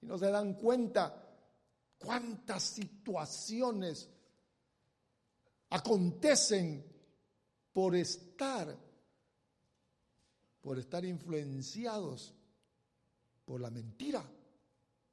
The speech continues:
y asociados con los espíritus de mentira.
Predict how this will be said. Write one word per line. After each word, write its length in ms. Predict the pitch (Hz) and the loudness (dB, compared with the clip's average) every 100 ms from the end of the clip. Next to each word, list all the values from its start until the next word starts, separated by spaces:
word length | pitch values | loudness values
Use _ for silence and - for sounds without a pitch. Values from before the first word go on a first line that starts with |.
| _ | _
y 100 | 160 | 0
asociados 840 | 175 180 156 170 202 240 220 180 | 0 0 -2 -2 0 0 2 -2
con 180 | - 156 | -2 -4
los 140 | 147 127 | -4 -4
espíritus 560 | 135 - 214 196 165 | -6 -4 -4 -4 -4
de 100 | 147 | -2
mentira. 600 | 139 131 131 269 311 - | -2 -2 -4 -2 -2 -2